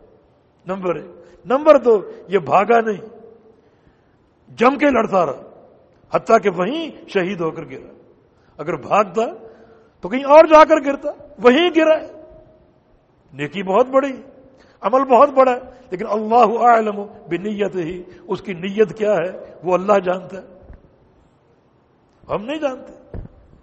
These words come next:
وہ میدان معرکہ میں کیوں آیا، کیوں لڑا، کیا اس کی سوچ ہے، کیا اس کی نیت ہے؟ ہو سکتا ہے وہ عام طور پہ اچھی نیت رکھتا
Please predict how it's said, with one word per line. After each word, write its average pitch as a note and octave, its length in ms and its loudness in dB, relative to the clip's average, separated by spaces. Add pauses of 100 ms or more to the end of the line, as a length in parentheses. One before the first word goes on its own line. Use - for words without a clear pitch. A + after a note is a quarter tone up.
(1040)
وہ F3+ 100 -12
میدان G3+ 280 2 (120)
معرکہ A3 320 4
میں G#3 120 -2
کیوں G#3+ 280 -8
آیا، G3+ 200 -6 (1300)
کیوں A#3+ 220 -8
لڑا، A3+ 220 -4 (1120)
کیا A#3+ 180 4
اس B3 140 4
کی B3+ 140 -8
سوچ A#3 380 0
ہے، - 160 -10 (600)
کیا A#3+ 160 2
اس C#4 260 4
کی C4 180 -10
نیت C4 400 2
ہے؟ - 360 -2 (920)
ہو A3 120 2
سکتا F#3+ 300 -4
ہے F3+ 80 -2
وہ D#3 200 -8 (560)
عام A3 280 2
طور E3+ 220 0
پہ G3+ 140 -10
اچھی - 260 -10
نیت A#3+ 520 -6
رکھتا C#4+ 300 0